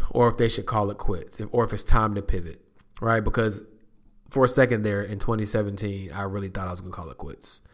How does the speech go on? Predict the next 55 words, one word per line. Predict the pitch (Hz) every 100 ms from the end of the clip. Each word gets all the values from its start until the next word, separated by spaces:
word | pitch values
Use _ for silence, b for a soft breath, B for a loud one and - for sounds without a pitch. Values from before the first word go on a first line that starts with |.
| b b b
I | 90
was | 87
like, | 90 -
"You |
know, | 104
I | 104
had | 107
a |
good | 101 120
run. | 110 123 135 143 - _ _ - _ _ _ -
I'm | 101
gonna | 101
hang | 117 113
my | 110
jersey | 113 120 117 123
up. | 127 - b b b b b b -
Um, | 101 101 95 90 92 95
I'm | 107
just | 107
gonna | 110 110
go | 113
in | 110
a |
different | 107 107 104
direction. | 104 120 -
Like, | 95 92
this, | 101 -
this, | - 95
this | - 101 104
is | 101
a | 95
sign. | - 104 110 87
This | 90 104
is, | 95 92
the | 98
road | 98 107 104
forward | - 107 110 101
is | 98
just | 95 101 -
way | 101 101 107
too | - 107
difficult. | 107 117 117 120 120 B B B B B -
Uh, | 110 101 101
it's | 101 101
just, | 104 92
that | 104 107
should | - 101
be |
my | 107 98
sign | 95 107 101 101 98
that | 98
I | 98
just | 95 95
need | 95 95
to, | 98 92